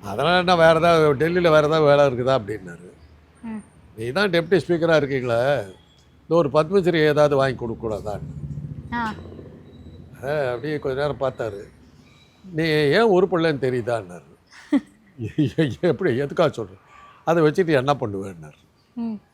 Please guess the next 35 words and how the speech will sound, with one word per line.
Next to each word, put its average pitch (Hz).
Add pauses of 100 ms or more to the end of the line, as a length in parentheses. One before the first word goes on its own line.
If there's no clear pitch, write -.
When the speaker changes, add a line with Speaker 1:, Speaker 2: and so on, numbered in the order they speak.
(140)
Speaker 1:
பத்மஸ்ரீ 160
நான் 147
நாளைக்கு 139
இப்போ 151
கிளார்க்கு 156
கிட்ட 131
சொன்னா 151
அதை 127
கொடுத்துருவாங்க, 107
அது 98
ஒண்ணும் 151
பிரச்சனையே 123
இல்ல. 101
Speaker 2:
ம். 302
Speaker 1:
அந்த 127
விருது 139
அனௌன்ஸ் 131
பண்ணும்போது 127 (220)
என் 151
ஃப்ரெண்டும் 135
சொன்ன 151
பேர் 127
எழுதிக்குவாங்க, 92
அவ்வளவுதான், 90 (520)
ஒண்ணும் 190
பெரிய 170
பிரச்சனை 123
இல்ல. 95 (200)
அப்புறம் 196
நீயே 190
ஒரு 196
பயோடேட்டா 160
கொடுத்தீங்கன்னா 143
இது 117
பண்ணிக்குவாங்க. 95